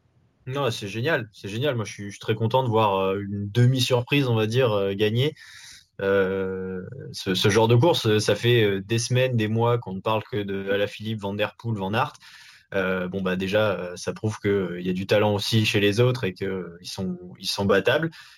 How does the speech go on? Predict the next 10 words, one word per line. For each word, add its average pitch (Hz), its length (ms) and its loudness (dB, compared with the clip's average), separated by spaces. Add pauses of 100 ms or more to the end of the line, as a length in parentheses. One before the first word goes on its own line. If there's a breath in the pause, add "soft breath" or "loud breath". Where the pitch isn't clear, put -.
(140)
Et 92 80 -12
du 92 160 -14
coup, 123 300 0
euh, 90 600 0
non, 107 80 0
non, 143 140 4
c'est 117 140 -6
hyper 107 220 0
intéressant 104 600 -2 (180)
et 90 240 -18